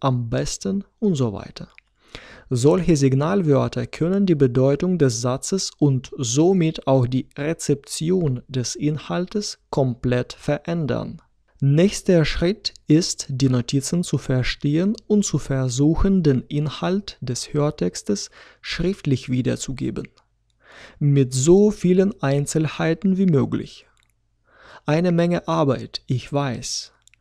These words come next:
Aber Sie möchten doch den Test daf vom ersten Versuch bestehen. Man muss sich dann ein wenig mehr Mühe geben, als nur Modelltests zu lösen.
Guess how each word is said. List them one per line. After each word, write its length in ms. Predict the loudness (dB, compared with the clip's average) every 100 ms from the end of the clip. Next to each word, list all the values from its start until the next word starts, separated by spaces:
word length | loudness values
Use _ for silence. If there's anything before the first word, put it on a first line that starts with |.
| -20 -20 _
Aber 220 | 4 4
Sie 180 | 4 0
möchten 540 | 2 0 0 0 2
doch 160 | 2 2
den 260 | 2 0
Test 340 | 0 -2 0 -2
daf 280 | -4 -6 -16
vom 320 | -4 -2 -2 -2
ersten 500 | 2 2 0 -4 -4
Versuch 540 | -2 -2 0 0 -2 -2
bestehen. 600 | -2 -4 -8 -12 -14 -20 _ _ -20 -20 -6
Man 340 | 0 0 2 2
muss 220 | 2 2
sich 200 | 0 2
dann 200 | -2 0
ein 320 | -2 -2 -2 0
wenig 420 | 2 2 0 0
mehr 240 | 0 0
Mühe 400 | 2 2 2 2
geben, 400 | 2 2 4 2
als 460 | 0 -2 -2 -4 -6
nur 560 | -2 0 4 4 4
Modelltests 1000 | 2 0 0 0 0 -4 -8 -10 -14 -14
zu 200 | -6 -2
lösen. 640 | 0 0 0 -4 -6 -12